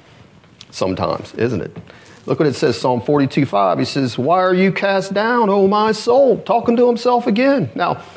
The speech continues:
my grandma said that's okay to do as long as you don't answer back. I always thought that was good, my grandma.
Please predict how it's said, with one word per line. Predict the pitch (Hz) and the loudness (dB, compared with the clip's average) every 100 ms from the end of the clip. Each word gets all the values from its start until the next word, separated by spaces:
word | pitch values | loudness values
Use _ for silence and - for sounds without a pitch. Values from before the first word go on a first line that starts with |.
| - | -6
my | 240 | -2
grandma | 233 302 285 185 | 2 2 2 2
said | 220 196 | 2 2
that's | 208 208 | 0 0
okay | 202 - 208 | 0 2 0
to | 170 | 2
do | 226 | 2
as | 180 | 2
long | 160 160 | 2 2
as | 143 | 2
you | |
don't | 156 151 | 2 2
answer | 147 147 135 | 0 0 -2
back. | 107 147 - - - - - - - - - 131 127 135 - - - - - - - - - - | -2 -2 -4 -12 -20 -20 -20 -20 -20 -18 -16 -14 -14 -12 -14 -14 -16 -18 -20 -20 -20 -20 -14 -4
I | |
always | 165 143 | -2 0
thought | - 120 | 0 0
that | 135 117 | 0 0
was | 123 | 0
good, | 156 117 | 0 0
my | 107 | 0
grandma. | 107 120 - | -2 -2 -2